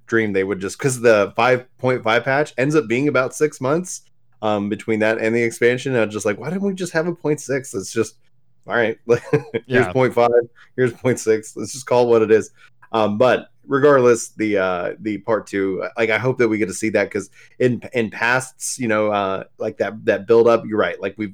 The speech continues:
Speaker 1: been introduced to new characters that tend to be setting up, uh, obviously for the expansion. Um, but yeah, knowing that Alphinaud is gonna change to Sage,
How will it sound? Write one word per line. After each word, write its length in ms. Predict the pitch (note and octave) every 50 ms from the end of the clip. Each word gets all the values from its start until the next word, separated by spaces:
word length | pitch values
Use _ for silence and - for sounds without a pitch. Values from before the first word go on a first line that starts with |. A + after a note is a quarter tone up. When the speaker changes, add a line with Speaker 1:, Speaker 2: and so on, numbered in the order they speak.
| - - A2+
Speaker 1:
been 140 | A2 A2+ G2+
introduced 460 | G2+ G#2 G2+ G2 G2 G2+ F#2+ - - -
to 60 | F#2
new 80 | F2+ F2
characters 600 | - - C3 B2+ A#2+ A#2+ - A#2+ A2+ G2 - - _ - _ _ _ -
that 180 | A2 G2+ - -
tend 200 | A#2 A2+ A2 G2+
to 60 | G2+
be 140 | G2 G2+ F#2+
setting 360 | - - G#2+ G2 G2+ F#2+ G2
up, 200 | G2 F#2+ - _ -
uh, 140 | F#2+ F#2 F#2 F#2+
obviously 320 | F#2+ G2 G2+ F#2+ - G2 F#2+
for 140 | - F#2+ F#2
the 80 | G2
expansion. 720 | F2 F2 - - - B2 B2 A#2+ A#2 - B2 A#2 A2 G#2+ - _ _ _ _ _ - -
Um, 180 | F2+ F2+ F2+
but 260 | F#2 G#2 G2 F#2 - -
yeah, 220 | - G#2+ F#2 F#2 F#2
knowing 320 | G2+ A2 A#2 A#2 A2 G#2
that 160 | G2 F#2 F#2
Alphinaud 420 | F#2+ F#2+ F#2+ F#2+ - G2+ G2 F#2+ F#2
is 100 | F2+ -
gonna 160 | G2 F#2 F2+
change 300 | - - G2 F#2 F2 -
to 100 | - -
Sage, 540 | - - A#2 A2+ G#2+ G2+ F#2+ F2+ F2+ -